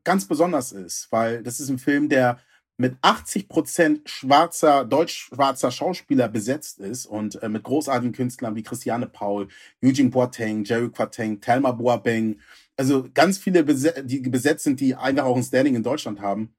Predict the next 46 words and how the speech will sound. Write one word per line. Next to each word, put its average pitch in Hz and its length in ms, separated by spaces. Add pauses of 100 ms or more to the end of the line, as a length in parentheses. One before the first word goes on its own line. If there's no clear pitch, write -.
(600)
Und - 80
das 190 180
ist - 80
ein 202 140
Film, 180 400 (260)
der 139 140
zeigt 165 400 (400)
die 311 60
Figuren 190 680
und 285 180
Rollen 196 600
der 143 180
Schwarzfigur 156 1040
in 151 80
einer 147 180
Heldenfigur. 123 960 (380)
Und 127 160
das 175 180
siehst 220 280
du - 60
einfach 139 260
in 131 100
Deutschland 123 300
so 135 120
sehr 143 300
selten. 135 440 (140)
Eher 151 220
siehst 170 200
du 151 60
den 156 140
als 135 200
Underground. 107 760
Und 104 160
das 151 160
ist 165 100
ein 151 140
Film, 165 380 (280)
da 123 80
bist, 123 420
da 127 60
ist 190 160
man 160 100
stolz 139 420
drauf, - 320
weil 113 120
du 117 160